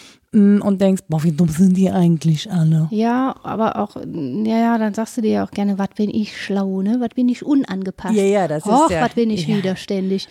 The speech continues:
Speaker 1: Ja.
Speaker 2: Und
Speaker 1: Hör mal, aber so
Speaker 2: herrlich
Speaker 1: von
Speaker 2: war ich wieder dagegen, den ganzen Tag. <laughs> Und das ist ja dann auch wieder peinlich. Also der Anpassung nicht das Wort reden zu wollen, ist auch so ein Impuls von mir.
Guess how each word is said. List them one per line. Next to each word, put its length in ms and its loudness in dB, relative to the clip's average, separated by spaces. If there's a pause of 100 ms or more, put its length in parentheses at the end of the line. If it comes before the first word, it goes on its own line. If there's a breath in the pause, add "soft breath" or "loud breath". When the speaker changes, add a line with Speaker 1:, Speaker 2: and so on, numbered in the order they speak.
Speaker 1:
Ja. 220 0
Speaker 2:
Und 340 0
Speaker 1:
Hör 100 2
mal, 300 0 (480 loud breath)
aber 300 0
so 120 -4
Speaker 2:
herrlich 440 2
Speaker 1:
von 80 -6
Speaker 2:
war 140 0
ich 120 -10
wieder 180 -2
dagegen, 440 -4
den 80 -2
ganzen 320 -2
Tag. 140 -14 (440 loud breath)
<laughs> 1500 -2
Und 160 0
das 160 2
ist 140 -4
ja 120 0
dann 400 -4
auch 180 0
wieder 160 4
peinlich. 480 -8
Also 260 0 (460 loud breath)
der 180 -4
Anpassung 580 0
nicht 200 0
das 160 -4
Wort 240 0
reden 200 0
zu 200 -4
wollen, 260 2
ist 140 -6
auch 120 -2
so 100 -2
ein 80 0
Impuls 540 0
von 240 2
mir. 320 6